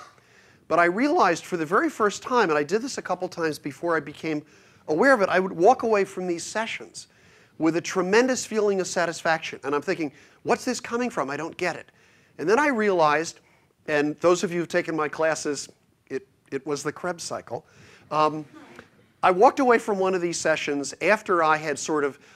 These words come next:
unraveled the Krebs cycle for these students, and I realized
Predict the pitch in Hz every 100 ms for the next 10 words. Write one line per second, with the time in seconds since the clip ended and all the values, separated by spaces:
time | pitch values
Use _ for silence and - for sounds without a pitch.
0 | _ - 190 202 180 196 208 185 160 156
1 | - 180 165 - 147 131 131 - 127 131
2 | 120 - - - 254 170 139 - _ _
3 | _ _ - 175 196 294 370 208 180